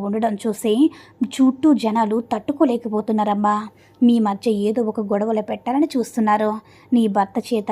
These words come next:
నిన్ను మాటలు అనిపిస్తున్నారు. నీ కోసం చెడు మాటలు నీ భర్తకు చెప్తున్నారు. అవే నిజమనుకొని నిన్ను నీ భర్త మాటలు అంటున్నాడు. అంతే తప్ప మరొక ఉద్దేశంతో కాదు బిడ్డ. నేను చెప్తున్నాను కదా,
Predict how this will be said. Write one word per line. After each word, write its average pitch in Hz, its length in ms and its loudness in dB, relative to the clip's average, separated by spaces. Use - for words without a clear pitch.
నిన్ను 226 160 0
మాటలు 214 380 -2
అనిపిస్తున్నారు. 214 680 -2
నీ 262 160 8
కోసం 247 420 0
చెడు 233 180 2
మాటలు 208 400 0
నీ 240 180 2
భర్తకు 214 460 -4
చెప్తున్నారు. 214 520 -2
అవే 208 260 2
నిజమనుకొని 208 840 -2
నిన్ను 254 240 8
నీ 214 180 0
భర్త 202 320 -4
మాటలు 208 440 -2
అంటున్నాడు. 214 480 -2
అంతే 214 300 0
తప్ప 202 380 -4
మరొక 220 360 -2
ఉద్దేశంతో 240 640 0
కాదు 214 280 -2
బిడ్డ. 208 240 -2
నేను 226 180 2
చెప్తున్నాను 208 500 -4
కదా, 214 220 -2